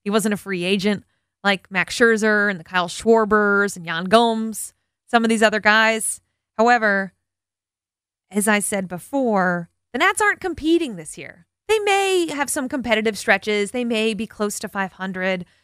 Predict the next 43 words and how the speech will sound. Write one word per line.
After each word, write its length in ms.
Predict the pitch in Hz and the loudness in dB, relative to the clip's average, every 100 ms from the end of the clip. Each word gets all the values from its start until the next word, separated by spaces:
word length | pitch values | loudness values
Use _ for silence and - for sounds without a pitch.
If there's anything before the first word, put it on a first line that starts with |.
| _ _ _ - | _ _ _ -6
but 120 | 208 | 0
they're 100 | 247 | 2
not 180 | 262 277 | 2 0
gonna 200 | 294 277 | -4 -6
compete 300 | 294 247 233 | -8 -8 -6
with 100 | 226 | -6
the 80 | |
Braves 280 | 185 180 180 | -2 -2 -2
this 200 | 180 - | -8 -10
year. 260 | 180 170 180 _ _ - | -8 -8 -10 _ _ -4
They're 80 | 208 | 0
not 100 | 294 | 0
gonna 120 | 294 | -2
compete 200 | 269 285 | -4 -4
with 100 | 269 | -6
the 60 | |
Phillies 380 | - 180 175 165 | -6 -4 -4 -6
this 180 | 170 - | -8 -10
year. 280 | 175 165 165 _ _ - | -8 -8 -10 _ _ -4
Not 120 | 254 | -2
gonna 120 | 392 | 0
be 100 | 370 | -2
with 140 | 320 | -4
the 60 | 214 | -6
Mets. 440 | 196 247 - - | -6 -6 -8 -16
The 100 | - | -8
Mets 280 | 202 285 - | -2 -2 -2
are 320 | 208 160 151 - _ _ _ | -2 -2 -6 -14 _ _ _
really 400 | 226 294 247 170 - | -2 0 2 -2 -2
off 200 | 196 185 | -2 -2
to 140 | 202 190 | -4 -2
a, 180 | 170 - - | -4 -6 -6
a 80 | |
really 200 | 196 214 | -2 -2
great 280 | 196 190 180 | 0 -2 -2
offseason. 600 | - 165 - 175 156 139 | -4 -8 -8 -10 -12 -12
So 260 | - 226 202 _ _ _ _ _ _ - | 0 0 0 _ _ _ _ _ _ -8
I 80 | |
think 220 | 220 320 - | -6 -6 -6
you 100 | 240 | -8
had 320 | 185 220 254 | -4 -2 -2
to 60 | 247 | -6
get 400 | 180 196 233 | -2 -2 -2